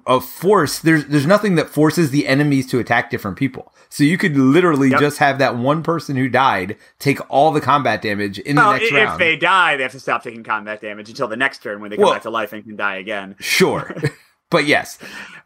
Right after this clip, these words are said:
Speaker 2: And yeah, so, uh, y-, i-, if, if you don't want any spoilers for the game, you might wanna jump forward a minute just 'cause I'm gonna spoil something a little bit. But if you're still here, or sorry, if you're alive, I guess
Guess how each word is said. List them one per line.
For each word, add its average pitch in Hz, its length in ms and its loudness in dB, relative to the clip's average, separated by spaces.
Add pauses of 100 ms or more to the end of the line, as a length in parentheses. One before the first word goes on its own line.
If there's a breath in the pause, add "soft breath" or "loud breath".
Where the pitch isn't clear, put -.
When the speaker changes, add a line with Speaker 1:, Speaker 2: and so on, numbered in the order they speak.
(200 loud breath)
Speaker 2:
And 185 100 0
yeah, 214 120 2
so, 202 200 2
uh, 180 240 4
y-, 190 200 -14
i-, 190 160 0
if, 220 200 2
if 214 160 0
you 247 80 0
don't 254 100 4
want 226 160 0
any 196 200 -2
spoilers 190 420 -2
for 185 60 -12
the 175 80 -8
game, 180 180 -4
you 143 80 -6
might 147 120 2
wanna 135 140 -6
jump 127 240 -6
forward 135 300 -4
a 131 60 -4
minute 143 460 -6
just 127 180 -6
'cause - 100 -18
I'm 117 100 -6
gonna 110 160 -8
spoil 123 320 -2
something 117 260 -8
a 117 40 -6
little 175 200 2
bit. 190 200 0 (560)
But 214 220 2 (180)
if 139 140 -6
you're 156 60 -6
still 220 220 2
here, 160 400 2
or 120 100 -10
sorry, 123 260 0
if 120 80 -6
you're 123 100 -2
alive, 120 300 2
I 117 40 -6
guess 113 280 -10